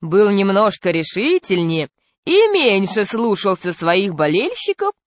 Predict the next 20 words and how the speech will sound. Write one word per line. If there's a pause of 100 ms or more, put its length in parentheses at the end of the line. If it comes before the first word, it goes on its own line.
(360)
он
мог
бы
выиграть
у
меня, (180)
как
и
та
девочка». (1400)
«Какая
девочка?» (500)
спросила
Мила
Рудкевич. (680)
Гроссмейстер
стал
искать
глазами
Алису.